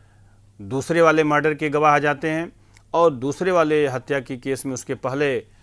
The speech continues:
जो विटनेस हैं, साक्षी हैं, वो आ जाते हैं। तो ऐसी स्थिति में जो साक्षियों का अदला बदली है, जो साक्षियों का परिवर्तन है एक दूसरे मामले में, निश्चित रूप से यदि उसमें ट्रायल और कन्विक्शन होगा, तो वहाँ पर वह जो चार्ज फ्रेमिंग हुई है, वह गलत माना जाएगा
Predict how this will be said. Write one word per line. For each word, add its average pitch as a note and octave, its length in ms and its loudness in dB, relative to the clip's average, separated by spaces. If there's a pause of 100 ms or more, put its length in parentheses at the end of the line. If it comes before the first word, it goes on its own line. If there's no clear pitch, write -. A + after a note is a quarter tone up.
(180)
जो A#2+ 440 -6
विटनेस C3 420 -8
हैं, B2+ 60 -8
साक्षी A#2 420 -8
हैं, A#2+ 80 -10
वो A#2 200 -8
आ G2 100 -6
जाते F3+ 300 -12
हैं। C3+ 100 -12
तो - 140 -18
ऐसी - 320 -4
स्थिति D#3 300 -8
में D3 200 -8 (520)
जो E3 400 -2 (100)
साक्षियों G3 580 4
का F3+ 200 6
अदला C#3+ 340 2
बदली B2+ 300 -2
है, A2 120 -6
जो A2+ 100 -8
साक्षियों C3+ 400 -6
का C#3+ 120 -2
परिवर्तन B2+ 560 -4
है B2+ 100 -4
एक A#2+ 160 -10 (420)
दूसरे A#2 280 -8
मामले G#2 320 -10
में, C3+ 140 -10
निश्चित C#3+ 380 -8
रूप A#2 180 -10
से E3+ 240 -10 (360)
यदि C3 160 -4
उसमें D#3 260 -4
ट्रायल C3+ 320 0
और B2+ 180 -2
कन्विक्शन B2 400 -8
होगा, G#2+ 360 -10 (300)
तो E3 60 -4
वहाँ C3 360 -2
पर A2 320 -8 (400)
वह D3 160 -2
जो C3 140 -6
चार्ज A#2+ 300 -4
फ्रेमिंग A2+ 360 -10
हुई G#2 180 -12
है, B2+ 140 -8
वह B2 160 -4
गलत A2 300 -10
माना F#2+ 220 -12
जाएगा F#2+ 400 -12